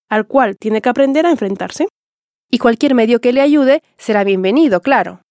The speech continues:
Speaker 1: Muchos de los videojuegos hacen referencia a problemas humanos universales, especialmente aquellos que preocupan a la mente del niño. Las historias que se desarrollan en ellos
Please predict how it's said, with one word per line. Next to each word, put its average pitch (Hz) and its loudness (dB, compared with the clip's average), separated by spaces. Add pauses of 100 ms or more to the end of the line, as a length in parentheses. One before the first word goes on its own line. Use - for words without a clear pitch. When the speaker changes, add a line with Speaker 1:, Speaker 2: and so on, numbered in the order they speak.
(580)
Speaker 1:
Muchos 320 2
de 320 2
los 262 2
videojuegos 294 -2 (260)
hacen 262 0
referencia 247 0
a 254 0
problemas 220 -2
humanos 220 -2
universales, 220 -2 (320)
especialmente 262 0 (120)
aquellos 254 -2
que 294 -4
preocupan 254 0
a 247 0
la 196 -2
mente 214 -2
del 208 0
niño. 196 -2 (460)
Las 214 -2
historias 262 0
que 294 -4
se 277 -2
desarrollan 233 0
en 214 -2
ellos 277 0